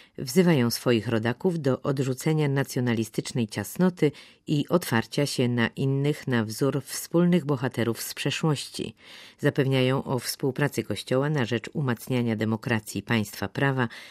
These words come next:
które gwarantuje swobody religijne, wolność słowa i prawo do odmienności opinii. Biskupi ostrzegają przy tym przed koncentracją władzy politycznej i jej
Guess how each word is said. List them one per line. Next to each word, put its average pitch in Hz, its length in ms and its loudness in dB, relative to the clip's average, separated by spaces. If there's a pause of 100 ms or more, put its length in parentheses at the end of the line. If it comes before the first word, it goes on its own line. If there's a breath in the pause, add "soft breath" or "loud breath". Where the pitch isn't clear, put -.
(160 loud breath)
które 143 380 4
gwarantuje 135 580 2
swobody 113 520 0
religijne, 135 680 0
wolność 98 400 -2
słowa 135 440 2
i - 220 -4
prawo 113 420 0
do 113 300 -2
odmienności 110 760 0
opinii. - 500 -6 (640 soft breath)
Biskupi 233 380 4
ostrzegają 170 600 2
przy - 220 -2
tym 151 320 0
przed - 300 -4
koncentracją 143 840 0
władzy 120 300 2
politycznej 123 880 -2
i 135 120 -2
jej 131 200 2